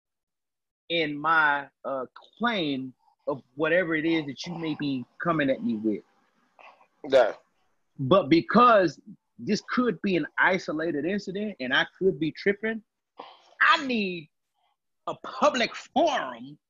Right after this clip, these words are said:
Speaker 1: to see who's all with me.
Speaker 2: Yeah. <laughs>
Speaker 1: Right?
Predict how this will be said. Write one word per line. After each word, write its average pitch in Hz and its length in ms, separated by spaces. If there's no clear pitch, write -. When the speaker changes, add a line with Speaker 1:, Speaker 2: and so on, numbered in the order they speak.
Speaker 1:
to 190 100
see 262 240
who's 254 260
all 226 380
with 185 280
me. 120 360
Speaker 2:
Yeah. 151 140
<laughs> 196 540
Speaker 1:
Right? 247 360